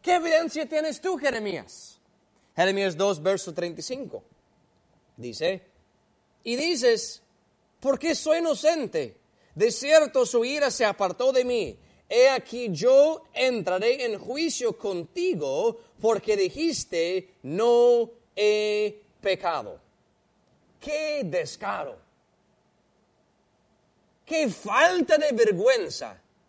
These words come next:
Decir al profeta,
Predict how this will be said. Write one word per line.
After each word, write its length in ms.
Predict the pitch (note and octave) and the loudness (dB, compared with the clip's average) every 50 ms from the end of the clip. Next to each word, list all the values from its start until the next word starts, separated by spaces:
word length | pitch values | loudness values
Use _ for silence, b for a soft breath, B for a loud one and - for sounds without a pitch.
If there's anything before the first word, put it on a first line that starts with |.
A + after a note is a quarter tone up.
| _ _ _ _ _ _ _ _ _ _ _ _ _ _ _ _ _ _ _ _ _ _ | _ _ _ _ _ _ _ _ _ _ _ _ _ _ _ _ _ _ _ _ _ _
Decir 840 | F3 G#3+ A3 G#3 - B3+ C#4+ D4+ D#4+ D4 A#3+ F3 C#3+ D#3 F3+ F#3+ - _ _ _ | 2 2 2 2 0 -4 -4 -2 -2 -2 -2 -2 -2 -4 -6 -8 -14 _ _ _
al 300 | - F3+ G#3 A3 A3+ G3+ | -2 -2 0 0 0 -4
profeta, 800 | - G3 G3 D#3 A#3 A3+ G3+ - - D3 D#3 F3 F#3+ F#3 E3 | -4 -8 -6 -4 -2 -2 -2 -4 -4 -6 -6 -6 -6 -10 -16